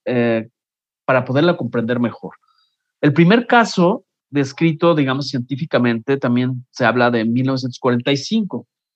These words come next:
Entonces, pero voy a recuperar antes de presentar a nuestra invitada, que es un caso muy especial. Les pido que le pongan mucha atención y lo difundamos para generar esta conciencia.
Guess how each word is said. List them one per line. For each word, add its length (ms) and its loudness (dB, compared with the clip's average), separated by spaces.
Entonces, 460 -4
pero 120 4
voy 140 6
a 60 8
recuperar 460 0
antes 240 -2
de 80 -4
presentar 360 -2
a 20 0
nuestra 240 -2
invitada, 600 0
que 60 -6
es 100 -6
un 80 -4
caso 260 -4
muy 320 0
especial. 640 -4
Les 140 -4
pido 240 0
que 80 -2
le 80 0
pongan 220 -2
mucha 240 0
atención 520 -8
y 60 -4
lo 140 0
difundamos 600 -4
para 200 -4
generar 260 -4
esta 220 -8
conciencia. 580 -12